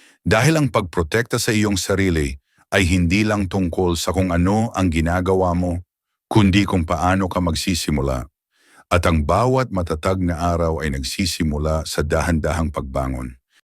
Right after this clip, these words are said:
Pang-apat, pagkain ng mataas sa asukal o maraming carbs sa almusal. Ang iyong kinakain sa umaga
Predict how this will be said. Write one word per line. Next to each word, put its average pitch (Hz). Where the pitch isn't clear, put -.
Pang-apat, 107
pagkain 123
ng 127
mataas 101
sa 78
asukal 76
o 107
maraming 95
carbs 92
sa 80
almusal. 78
Ang 113
iyong 135
kinakain 113
sa 90
umaga 85